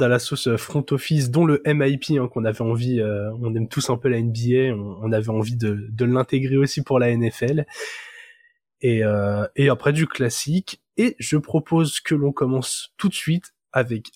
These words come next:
la déception de l'année. Donc pour, euh, pour vous décrire un peu, euh, ce qu'on imagine en déception de l'année, c'est un joueur dont on attendait énormément de choses.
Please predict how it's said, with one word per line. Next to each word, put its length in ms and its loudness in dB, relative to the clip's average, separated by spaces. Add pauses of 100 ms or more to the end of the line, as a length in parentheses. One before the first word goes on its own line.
la 200 0
déception 600 0
de 100 0
l'année. 320 2
Donc 240 -2
pour, 300 0
euh, 300 -6 (600)
pour 100 -6
vous 100 -2
décrire 420 0
un 120 2
peu, 220 0
euh, 80 0
ce 180 -4
qu'on 220 -4
imagine 400 2
en 80 0
déception 420 -2
de 60 -2
l'année, 260 2
c'est 380 -2 (400)
un 100 2
joueur 260 2
dont 200 -6
on 100 0
attendait 540 0 (100)
énormément 600 4
de 40 0
choses. 460 0